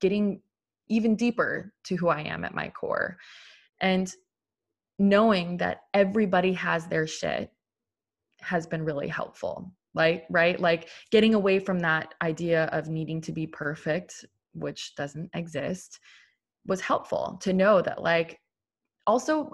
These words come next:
I feel like myself as a consumer, I'm like, "I don't want perfect because I can't relate to that." So remembering that and being like, "I think that people will really appreciate my authenticity and honesty," allowed me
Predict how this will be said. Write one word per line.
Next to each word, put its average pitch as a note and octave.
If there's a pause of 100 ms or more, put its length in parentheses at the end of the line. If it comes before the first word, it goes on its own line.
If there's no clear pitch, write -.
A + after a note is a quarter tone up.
I B3+
feel C4
like A#3+
myself G#3
as F3+
a F3
consumer, G3
I'm G3
like, A3+
"I C#4+
don't E4
want B3+
perfect D#3+
because A3+
I B3
can't C#4
relate B3+
to -
that." - (720)
So A#3
remembering A#3
that D#3+
and G3
being G3+
like, G3
"I A#3+
think D#4+
that D4
people B3+
will G#3
really A3 (240)
appreciate G3
my E3
authenticity D#3
and -
honesty," D#3+ (760)
allowed A3
me A3